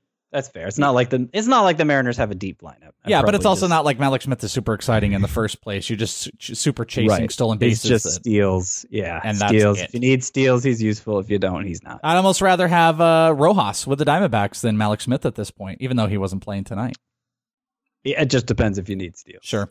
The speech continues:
Speaker 1: That's, that's the angle I should have taken in the first place.
Speaker 2: I like it. All right, last one on the worryometer here. Matt Carpenter, seventy-six percent own. He sat versus a lefty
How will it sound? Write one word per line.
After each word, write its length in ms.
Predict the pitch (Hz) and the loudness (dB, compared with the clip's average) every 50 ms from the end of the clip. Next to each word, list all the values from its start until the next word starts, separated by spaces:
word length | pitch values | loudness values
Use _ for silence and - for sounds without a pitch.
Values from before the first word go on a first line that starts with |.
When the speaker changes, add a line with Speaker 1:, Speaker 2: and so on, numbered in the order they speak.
| _ _ - | _ _ -4
Speaker 1:
That's, 320 | 110 117 107 - - - _ | -2 -2 -2 -4 -10 -12 _
that's 260 | - 165 185 185 - | -2 0 0 0 0
the 100 | 180 180 | 0 0
angle 300 | 160 160 156 147 143 135 | 2 2 2 2 2 2
I 80 | 131 123 | 2 2
should 160 | 123 - 113 | 2 0 -4
have 80 | 104 - | -4 -4
taken 240 | - 104 95 - 95 | -4 -8 -6 -8 -10
in 80 | 82 | -12
the 80 | 82 - | -14 -16
first 240 | _ 71 - _ _ | _ -20 -20 _ _
place. 80 | - - | -6 -2
Speaker 2:
I 100 | 120 120 | 0 0
like 260 | 113 107 98 - 104 | 0 0 -2 -4 -8
it. 100 | - - - | -14 -10 -4
All 80 | 139 147 | -2 0
right, 120 | 139 127 | 0 2
last 280 | 143 156 170 180 - - | 2 2 2 2 2 2
one 220 | 190 185 170 165 | 2 2 4 4
on 100 | 160 160 | 2 2
the 80 | 156 147 | 2 2
worryometer 580 | 143 151 156 160 156 151 156 156 156 151 147 135 | 2 4 4 4 4 4 4 4 4 4 2 4
here. 280 | 143 143 139 135 131 - | 4 4 4 2 2 0
Matt 400 | 123 123 131 139 156 165 - - | 0 0 2 2 2 0 -2 -4
Carpenter, 520 | - 165 160 160 156 - 160 135 127 104 | 0 2 2 2 2 2 0 0 0 -2
seventy-six 540 | - - 165 160 165 160 143 - 165 160 - | 0 0 0 0 0 0 0 0 -2 -4 -4
percent 420 | - - 139 - - - 151 - - | -6 -8 -6 -4 -2 -2 -2 -2 -2
own. 300 | 131 135 139 139 139 135 | -2 -2 0 0 0 -2
He 160 | - 139 135 | -2 -2 -4
sat 480 | 117 - - - 175 160 175 190 - 143 | -4 -4 -4 0 2 2 2 2 0 -2
versus 320 | 143 151 156 151 - - | -2 0 0 0 0 -2
a 60 | 135 | -2
lefty 640 | 120 117 127 143 156 - - - 120 104 98 95 98 | -2 0 2 2 2 2 -2 -8 -10 -10 -8 -8 -10